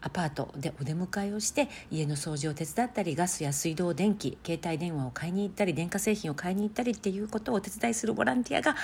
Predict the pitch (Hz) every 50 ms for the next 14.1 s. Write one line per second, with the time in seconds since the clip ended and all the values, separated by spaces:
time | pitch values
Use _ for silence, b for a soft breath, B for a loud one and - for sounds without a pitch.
0 | B B B B B B 151 147 156 151 143 139 147 139 - 156 147 147 - -
1 | - - 214 196 - - 214 214 233 226 220 - 226 226 233 262 240 - B B
2 | B B B B 180 156 - 202 185 - 170 156 147 147 147 185 214 214 196 165
3 | 143 147 143 - 156 147 147 143 156 156 170 180 - - 143 139 127 135 - -
4 | - - - 165 165 - - 175 156 147 135 131 - - - - 156 147 147 139
5 | - 139 131 143 202 196 - - B B B B B 156 151 147 147 139 160 156
6 | 151 143 151 147 - 143 135 135 135 131 131 135 139 - - - - B B B
7 | B B B B - 185 156 - - 143 143 254 294 - - - - 220 254 269
8 | 254 302 277 254 - - 226 202 233 247 247 240 - - 170 160 147 B B B
9 | B B 143 139 127 139 147 139 165 175 160 147 143 131 120 117 151 175 202 202
10 | 226 220 208 208 202 196 - - 139 143 - 208 208 143 - - - 143 139 -
11 | 123 123 - - - - 143 - 151 143 139 - 135 127 - 139 131 135 135 147
12 | 143 143 - 156 143 - 135 139 143 143 180 180 160 156 147 - - 143 135 135
13 | - 151 - - 147 131 123 - - - 139 - 156 - - 220 214 247 302 285
14 | 202